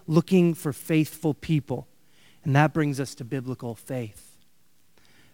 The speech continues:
Biblical faith is trust, specifically trust in God's gift of Jesus. So we could say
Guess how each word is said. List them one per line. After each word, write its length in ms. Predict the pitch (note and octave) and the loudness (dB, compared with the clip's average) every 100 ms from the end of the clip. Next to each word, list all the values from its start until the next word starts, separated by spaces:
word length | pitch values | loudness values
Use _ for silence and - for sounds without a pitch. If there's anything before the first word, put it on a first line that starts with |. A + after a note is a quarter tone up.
| - | 6
Biblical 420 | E3+ G3 - F3+ | 8 8 8 6
faith 760 | - G#3 F3+ D3+ B2+ - - - _ _ _ _ - | 4 6 8 8 4 -4 -20 -20 _ _ _ _ 4
is 220 | D#3 - | 4 4
trust, 840 | - - F#3+ C#3+ - - - - - _ _ _ - - | -4 -2 0 0 -2 -4 -6 -12 -16 _ _ _ -20 -14
specifically 960 | - - F3 - G3+ G#3 G3+ A3 G#3+ - - _ _ - | -6 4 4 6 4 4 2 2 2 -4 -14 _ _ -12
trust 760 | - - A3 F3+ - - - - - - _ _ - | -8 0 4 4 4 -4 -6 -12 -16 -20 _ _ 2
in 200 | D#3 C#3 | 2 4
God's 420 | D#3+ D#3 D#3+ C3+ | 2 2 0 -2
gift 400 | C3+ D3+ - - - | -2 -2 -4 -14 -6
of 220 | D3 A#2+ | -4 -2
Jesus. 880 | A2+ B2+ C#3+ A#2+ C3+ A2+ G#2 - - _ _ _ _ - - - - | -2 4 4 6 4 4 0 -10 -14 _ _ _ _ -20 -20 -20 4
So 140 | F#3 | 8
we 160 | E3+ F3 | 8 6
could 300 | G3 C4 F#3+ | 6 4 4
say 500 | G3 D#3 C3+ C3+ | 2 4 4 2